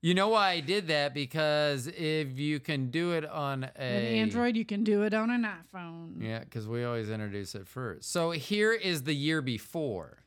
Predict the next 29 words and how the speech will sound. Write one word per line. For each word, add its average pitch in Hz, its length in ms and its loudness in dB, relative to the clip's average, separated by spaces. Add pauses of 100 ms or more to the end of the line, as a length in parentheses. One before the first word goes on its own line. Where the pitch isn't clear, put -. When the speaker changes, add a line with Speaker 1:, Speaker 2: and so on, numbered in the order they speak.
Speaker 1:
And 123 80 -2
I 139 100 2
remember 151 380 0
this. 151 240 -2
I 127 120 -2
had 117 180 -4
this 131 180 -4
card, 120 240 -2
Speaker 2:
What, 202 140 -2
Speaker 1:
too. 135 80 0
Speaker 2:
seventy-eight? 208 560 0 (340)
Speaker 1:
So 147 200 0
that's 156 240 2
the 139 80 -2
seventy-eight. 147 640 -2
Speaker 2:
That 208 260 4
is 185 120 -4
an 185 80 -4
awesome 175 280 -10
card. 165 380 -14 (300)
It's - 300 -16
got 208 120 0
a 196 40 -2
big 220 320 0
wadded 226 400 0
chew. 226 540 -2
What 196 180 -4
was 202 180 -8
that? 170 300 -8